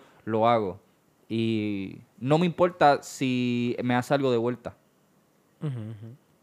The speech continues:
Speaker 1: Lo hago solamente por el, porque
Speaker 2: Sí, sí.
Speaker 1: ah, le puede gustar, boom.
Speaker 2: Sí, eso
Speaker 1: Lo
Speaker 2: está
Speaker 1: hago, lo
Speaker 2: bien.
Speaker 1: envío, lo, lo mando, lo compro, se lo digo, eh, lo que sea.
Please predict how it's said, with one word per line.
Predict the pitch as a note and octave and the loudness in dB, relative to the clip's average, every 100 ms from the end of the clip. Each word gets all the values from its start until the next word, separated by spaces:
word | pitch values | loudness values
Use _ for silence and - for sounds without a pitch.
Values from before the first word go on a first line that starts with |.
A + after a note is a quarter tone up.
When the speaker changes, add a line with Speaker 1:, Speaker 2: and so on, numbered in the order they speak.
| _ | _
Speaker 1:
Lo | A#2+ B2 | 0 6
hago | C3 D#3 | 8 8
solamente | D#3 - D#3+ D#3+ E3 D#3+ D3 | 4 4 4 4 0 0 0
por | B2 B2 | 2 2
el, | A#2+ A2+ A2+ G#2+ G2 _ _ _ | 2 0 -4 -4 -8 _ _ _
porque | - A#2+ A#2 B2+ A#2+ A#2 A2+ G#2+ - | 0 0 0 0 2 4 4 0 -4
Speaker 2:
Sí, | C3 | -10
sí. | A#2 | -8
Speaker 1:
ah, | C3+ | -8
le | C3+ | -6
puede | C#3+ F#3+ | 0 0
gustar, | G3 F#2+ | 0 -2
boom. | D3 A2+ - _ _ | -6 -8 -12 _ _
Speaker 2:
Sí, | - | -10
eso | C3 C#3+ | -8 0
Speaker 1:
Lo | A#2 | 4
Speaker 2:
está | |
Speaker 1:
hago, | A#2 G#2 | 4 4
lo | A2 | 0
Speaker 2:
bien. | |
Speaker 1:
envío, | A#2 C#3 C#3 C3 | 2 6 6 6
lo, | A2+ G#2 - - | 2 -4 -8 -16
lo | A2+ A2 | -6 -2
mando, | C#3 C3+ | 0 0
lo | A2+ | 2
compro, | C#3 D3 C#3 C3 B2 - - | 2 2 6 6 6 0 -16
se | - | -4
lo | A#2 | -2
digo, | A2+ C#3+ C3+ B2+ B2+ B2 _ _ _ _ _ | 0 2 4 6 4 2 _ _ _ _ _
eh, | A2+ A2 G#2+ G#2 G2+ | -2 0 2 0 -2
lo | B2 A#2 | 0 2
que | A2 | 2
sea. | A#2+ F#2 | -2 -4